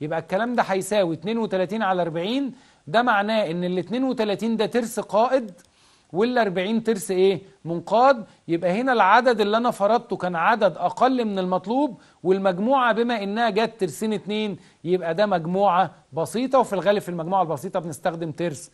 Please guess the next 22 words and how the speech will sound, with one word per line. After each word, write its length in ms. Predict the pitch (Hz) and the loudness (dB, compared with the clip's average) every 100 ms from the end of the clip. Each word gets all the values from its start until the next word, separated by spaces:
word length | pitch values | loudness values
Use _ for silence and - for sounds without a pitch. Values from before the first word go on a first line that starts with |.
| _ _ - | _ _ -2
وسيط. 400 | 175 156 170 120 _ _ _ _ | -2 -2 -6 -8 _ _ _ _
طب 160 | - 156 | -4 -2
هنا 240 | 185 254 | 0 0
كانت 320 | 233 214 190 202 | 0 -2 -4 -4
مية 200 | 240 233 | -2 -2
تلاتة 320 | 220 240 247 | 0 0 0
وخمسين، 580 | - 220 - 277 277 - _ _ | 0 -2 -2 -2 -2 -6 _ _
فأنا 380 | - 214 240 185 | -4 -2 0 0
قللتها 600 | 202 196 196 180 262 240 | 0 2 -2 2 2 4
لمية 300 | 202 208 196 | 0 2 2
وخمسين. 520 | - 170 139 151 101 _ _ _ _ | 0 -4 -6 -8 -10 _ _ _ _
تعال 500 | 196 160 185 254 269 | 0 4 6 4 4
روح 340 | 233 226 269 214 | 4 2 -2 -2
معاك 380 | 208 196 262 | 0 2 0
كده 220 | - 277 269 | -2 0 2
بقى 300 | 294 294 277 - _ | 4 2 0 -12 _
ونجيب 440 | 165 196 185 262 233 | -2 -2 0 -2 0
واحدة 360 | 277 240 208 | -2 -2 -4
تانية، 340 | 214 269 277 277 | 0 0 0 -2
نكون 340 | 226 254 285 | -2 -2 -2
هنجيب 500 | 233 214 202 180 254 | -2 -4 -4 -4 -4
للأزيد. 540 | 240 220 208 185 143 | 0 0 2 0 -2